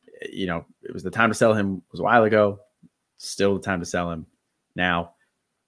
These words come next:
why, before he ends up on the commissioner exempt list. 'Cause like I s-, like you said, I, I don't know why he's not on that list. He's just, uh,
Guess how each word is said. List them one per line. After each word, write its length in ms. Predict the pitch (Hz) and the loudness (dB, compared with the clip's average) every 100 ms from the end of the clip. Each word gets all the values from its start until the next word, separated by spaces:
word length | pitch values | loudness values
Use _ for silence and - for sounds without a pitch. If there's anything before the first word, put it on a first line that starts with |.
| _ - | _ -18
why, 300 | 104 92 90 | 0 4 4
before 340 | 95 90 104 95 | 2 -2 0 0
he 500 | 95 92 90 87 - | 0 -2 -2 -4 -6
ends 220 | 101 98 110 | -2 2 4
up 140 | 113 | 4
on 100 | 107 | 2
the 80 | 95 | 0
commissioner 300 | 92 - 87 | -4 -6 -8
exempt 280 | 82 82 82 | -6 -8 -8
list. 180 | 85 - | -10 -4
'Cause 120 | 90 | 0
like 120 | 95 | 0
I 20 | |
s-, 140 | 95 - | 0 0
like 200 | 101 101 | 0 0
you 60 | |
said, 180 | 95 101 | 0 2
I, 220 | 90 98 | 4 4
I 40 | 107 | 6
don't 160 | 120 | 4
know 120 | 113 107 | 4 2
why 260 | 107 110 | 4 4
he's 200 | 104 98 | 2 -2
not 220 | 98 104 - | -2 -4 -4
on 180 | 95 | -4
that 200 | 90 85 | -4 -4
list. 200 | 95 87 | -4 -6
He's 140 | - 85 | -8 -8
just, 140 | 92 - - - - - _ _ | -8 -12 -20 -20 -20 -20 _ _
uh, 60 | - | -12